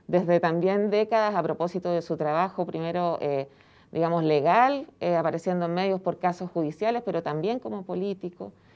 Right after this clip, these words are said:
Eh, eso, Claudio Flores tal vez es uno de los que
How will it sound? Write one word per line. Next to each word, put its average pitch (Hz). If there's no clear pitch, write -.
Eh, 165
eso, 269
Claudio 220
Flores 233
tal 208
vez 208
es 208
uno 202
de 190
los 185
que 175